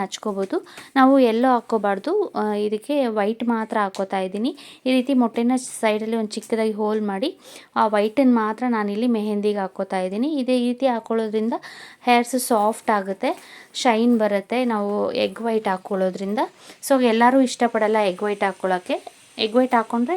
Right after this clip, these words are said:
ಹೇರ್ ಶೈನ್ ಆಗುತ್ತೆ ಅಂತ ನಾನಿಲ್ಲಿ ಎಗ್ ವೈಟನ್ನು ಹಾಕ್ಕೋತಾ ಇದ್ದೀನಿ. ನಾವು ಇದ್ರ ಜೊತೆಗೆ ಒಂದು ನಿಂಬೆಹಣ್ಣಿನ ರ-, ರಸನೂ ಕೂಡ ಹಾಕ್ಕೋಬೋದು. ನಿಂಬೆಹಣ್ಣು ರಸ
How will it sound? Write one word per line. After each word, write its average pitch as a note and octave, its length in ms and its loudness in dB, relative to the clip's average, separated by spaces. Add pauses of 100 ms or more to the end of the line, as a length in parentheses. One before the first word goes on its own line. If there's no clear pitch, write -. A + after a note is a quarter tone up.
ಹೇರ್ A#3+ 280 2
ಶೈನ್ G#3+ 380 -2
ಆಗುತ್ತೆ G3+ 320 -4
ಅಂತ G3 180 -8
ನಾನಿಲ್ಲಿ G#3 340 -4 (460)
ಎಗ್ G3+ 160 0
ವೈಟನ್ನು A3 380 2
ಹಾಕ್ಕೋತಾ F#3 400 -4
ಇದ್ದೀನಿ. G3+ 200 -4 (360)
ನಾವು C#4+ 180 6
ಇದ್ರ C#4 220 4
ಜೊತೆಗೆ C#4+ 280 4 (140)
ಒಂದು C4 180 4
ನಿಂಬೆಹಣ್ಣಿನ A#3+ 600 2
ರ-, G3+ 200 0 (140)
ರಸನೂ A#3 400 0 (100)
ಕೂಡ A3 100 0 (100)
ಹಾಕ್ಕೋಬೋದು. G3+ 460 -4 (120)
ನಿಂಬೆಹಣ್ಣು A#3+ 420 2
ರಸ A3 140 -4